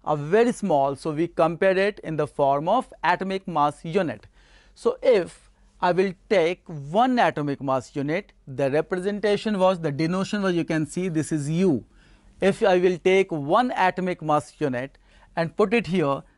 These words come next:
the atomic mass unit is equal to one point six six zero five into ten raised to power minus twenty-seven K G. And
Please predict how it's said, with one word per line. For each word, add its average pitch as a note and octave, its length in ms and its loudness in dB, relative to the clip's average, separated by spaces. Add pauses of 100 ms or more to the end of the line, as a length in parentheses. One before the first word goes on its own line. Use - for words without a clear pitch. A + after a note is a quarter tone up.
(100)
the D3+ 140 -8 (100)
atomic G#3+ 380 0
mass G3 300 0
unit D#3 480 -4 (200)
is F#3 200 0
equal E3+ 420 2
to E3+ 100 -2
one G#3+ 500 2
point F3+ 440 0
six - 380 -4
six E3+ 340 -2
zero D#3 340 2
five D3+ 380 0
into D3 220 -6
ten D3 240 -4
raised C#3 240 -4
to D3 80 -4
power F#3 340 4
minus E3+ 480 0
twenty-seven D#3 560 -2
K C#3+ 180 0
G. A2 200 -8 (480)
And D#3+ 400 0